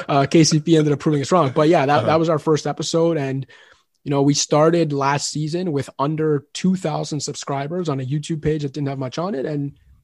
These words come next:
Speaker 1: now I think we're at, like, thirty-seven thousand subscribers. So growing
Speaker 2: Yep.
Speaker 1: pretty quickly. And, um, most videos now getting, like, fifty to a hundred thousand views, sometimes more. Uh, so yeah, that's Unfiltered. We've got the story behind, which is just, like, a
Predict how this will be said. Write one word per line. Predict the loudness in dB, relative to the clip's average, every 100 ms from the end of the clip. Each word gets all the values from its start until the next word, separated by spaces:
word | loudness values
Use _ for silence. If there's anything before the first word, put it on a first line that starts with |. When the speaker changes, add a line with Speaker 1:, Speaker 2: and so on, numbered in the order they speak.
| _
Speaker 1:
now | -4 0
I | 2
think | 0 -2
we're |
at, | -4 -4
like, | -6
thirty-seven | -4 -4 -2 -2 -2
thousand | 0 0 -2 -6
subscribers. | -8 -4 -2 0 -2
So | -4
growing | -4 0 2 2
Speaker 2:
Yep. | 0
Speaker 1:
pretty | -2 -4
quickly. | -6 -4 -2 -2 -2
And, | -2 -8 _ -20 -20 _
um, | -10 -8 -8 -10 _ _ _ -6
most | -4 -2
videos | 0 0 0
now | -2 -4
getting, | -4 -6
like, | -8 -8
fifty | -8 -6 -6
to | -6
a |
hundred | -6 -6 -6
thousand | -6 -6 -6
views, | -2 -2
sometimes | -2 -6 -6 -6
more. | -6 -2 -2 -4 -10 _ _ -12
Uh, | -8 -6
so | -2
yeah, | 0
that's | 0 0
Unfiltered. | -2 0 -2 -2 -4
We've | -4
got | -4
the | -8
story | -6 -2 -2
behind, | -2 -4 -4 -4
which | -6
is | -8
just, | -8 -8
like, |
a | -12